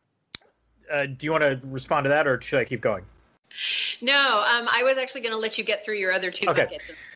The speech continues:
Speaker 1: Okay, so quickly, uh, in terms of, uh, economics, that's an, that's a more interesting one where you, you could argue the problem there is that actually most of the rest of the world has an incentive to keep the system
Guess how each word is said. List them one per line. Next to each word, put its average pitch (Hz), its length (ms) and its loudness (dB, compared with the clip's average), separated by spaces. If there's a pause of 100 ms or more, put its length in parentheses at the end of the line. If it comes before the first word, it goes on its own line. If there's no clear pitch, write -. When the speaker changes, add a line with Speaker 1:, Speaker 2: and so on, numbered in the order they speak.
(840)
Speaker 1:
Okay, 143 240 2 (120)
so 165 340 4
quickly, 190 440 2
uh, 165 200 4
in 170 160 -2
terms 214 280 0
of, 156 280 -2
uh, 143 500 4 (340)
economics, 180 520 2 (280)
that's 226 320 -2
an, 254 100 -12 (200)
that's 302 180 0
a 370 40 -4
more 254 160 0
interesting 233 260 0
one 175 160 0
where 165 80 2
you, 165 180 0
you 180 280 -4
could 220 100 2
argue 202 260 4
the 170 60 -2
problem 208 440 0
there 247 220 4
is 135 260 0
that 147 140 4
actually 180 380 2
most 170 320 -2
of 196 80 -10
the 180 60 -2
rest 196 240 2
of - 20 -18
the 175 80 -2
world 180 220 0
has 196 280 0
an 190 60 -10
incentive 135 440 -4
to 139 80 -6
keep 135 280 -6
the 139 80 -4
system 120 640 -2